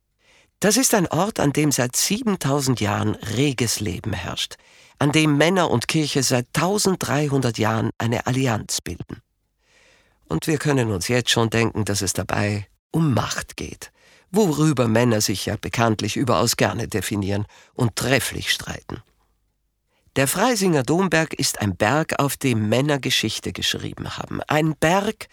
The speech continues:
auf dem sich Geschichten abgespielt haben, die ihnen, ja, die Haare zu Berge stehen lassen, die sie zum Staunen bringen und manchmal auch zum Schmunzeln.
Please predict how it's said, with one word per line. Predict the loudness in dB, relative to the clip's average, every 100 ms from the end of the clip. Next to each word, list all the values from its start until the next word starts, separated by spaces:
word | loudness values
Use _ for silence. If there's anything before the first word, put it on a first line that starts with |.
| -20 -20 -20 _
auf | 0 2
dem | 2 2
sich | 0
Geschichten | 0 0 0 -2 -2 0
abgespielt | 0 -4 -2 -2 0 -2 -2
haben, | 0 0 -2
die | -2
ihnen, | 0 0 0 -4
ja, | -4 -4 -4 -8 -14 _ _ _ _ _
die | -2 0
Haare | 2 0 -2 -6 -6
zu | -4 -2
Berge | -4 -2 -4
stehen | -2 -4 -4
lassen, | -6 -4 -4 -6 _ _ _ _ -2
die | 2
sie | 4 2
zum | 2 2
Staunen | 2 2 2 4 2 0
bringen | -2 -4 -2 -6 -10 -20 -4
und | -2 2
manchmal | 2 2 2 2 4
auch | 2 0
zum | 0 0
Schmunzeln. | 2 2 0 -2 -6